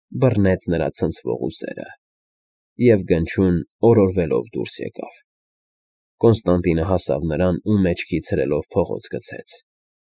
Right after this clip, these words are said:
Երկար նայում էր գնչուն, իր միակ աչքով նրանց դարպասին հո կրակ չէր տա։ «Լավ, սպասի,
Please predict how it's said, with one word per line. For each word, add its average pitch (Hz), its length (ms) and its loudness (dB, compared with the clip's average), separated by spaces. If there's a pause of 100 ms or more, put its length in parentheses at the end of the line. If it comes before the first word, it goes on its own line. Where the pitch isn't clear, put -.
(800)
Երկար 101 520 2
նայում 95 400 4
էր - 160 -8
գնչուն, - 480 -12 (680)
իր 107 220 6
միակ 90 420 4
աչքով 82 500 0
նրանց 82 380 0
դարպասին 69 800 -2 (200)
հո 69 200 0
կրակ 80 400 0
չէր - 340 -2
տա։ - 180 -14 (960)
«Լավ, - 600 0 (280)
սպասի, - 600 -4